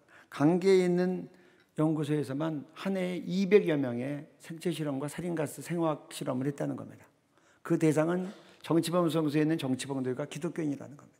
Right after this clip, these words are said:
그런데 전국에 이런 게 일곱 대가 있-, 일곱 곳, 일곱 곳이 있다는 거예요. 그러면 일곱 곳에서 이백 여 명씩 하면 적어도 천사백 명이 죽어나가는데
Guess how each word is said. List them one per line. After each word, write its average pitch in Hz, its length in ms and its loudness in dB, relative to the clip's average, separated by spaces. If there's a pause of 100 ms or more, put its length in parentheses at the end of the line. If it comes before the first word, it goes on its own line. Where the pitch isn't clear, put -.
(1040)
그런데 185 260 0
전국에 175 460 2
이런 170 200 4
게 185 80 2
일곱 202 440 2
대가 196 180 6
있-, 185 220 -2
일곱 190 280 0
곳, 160 320 -6
일곱 190 320 0
곳이 175 220 4
있다는 127 320 -8
거예요. - 160 -20 (880)
그러면 170 360 -2 (220)
일곱 165 300 2
곳에서 165 300 2
이백 165 380 2
여 165 60 6
명씩 160 380 0
하면 156 360 -2 (300)
적어도 170 440 0
천사백 190 500 2
명이 170 260 0
죽어나가는데 139 720 -8